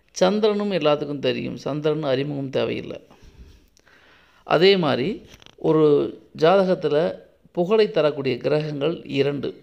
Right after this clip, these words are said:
ஒன்று சூரியன், இன்னொன்னு சந்திரன். சரிங்க சார், ரெண்டு கிரகமே புகழை தருதுன்னா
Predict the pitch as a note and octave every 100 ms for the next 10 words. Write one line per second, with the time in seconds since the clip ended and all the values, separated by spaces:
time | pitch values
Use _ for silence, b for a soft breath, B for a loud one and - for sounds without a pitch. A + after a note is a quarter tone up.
0 | _ - A#2+ B2+ B2 B2 D#3+ E3 D3+ F3
1 | G3 - - C3+ C3 B2 F3+ - B2+ -
2 | - - _ _ _ _ _ _ _ _
3 | _ - F3+ G#3+ G3+ F#3+ F#3+ F3 E3 G3
4 | G#3 G3 G3 E3+ F#3 F#3+ G3 G3+ F#3 E3+
5 | F3 D#3+ D#3 C#3 C#3